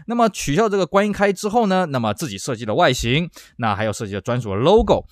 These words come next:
呃，并且呢，底盘也做了很大的改良啊。我们上次跟各位讲到这个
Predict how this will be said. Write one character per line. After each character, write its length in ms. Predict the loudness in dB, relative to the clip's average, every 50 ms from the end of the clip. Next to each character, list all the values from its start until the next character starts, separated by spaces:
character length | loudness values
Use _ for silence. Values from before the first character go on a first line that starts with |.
| _ -20 -20 _ -6
呃， 80 | -6
并 220 | -4 -2 -2 -2 -2
且 80 | -2
呢， 120 | -2 -4 -4
底 220 | -6 -8 -8 -8 -8
盘 140 | -6 -6
也 80 | -6 -6
做 140 | -6 -6 -6
了 80 | -6
很 240 | -6 -8 -10 -10 -6
大 160 | -4 -4 -4
的 60 | -4 -4
改 180 | -8 -10 -12
良 160 | -12 -14 -14
啊。 120 | -14 -12 -12
我 60 | -12
们 100 | -12 -8
上 180 | -4 -4 -2 -2
次 60 | -2
跟 140 | -2 -2 2
各 100 | 4 4
位 80 | 4 4
讲 180 | 2 -4 -6 -4
到 160 | -4 -4 -4
这 140 | -6 -8 -6
个 180 | -6 -6 -8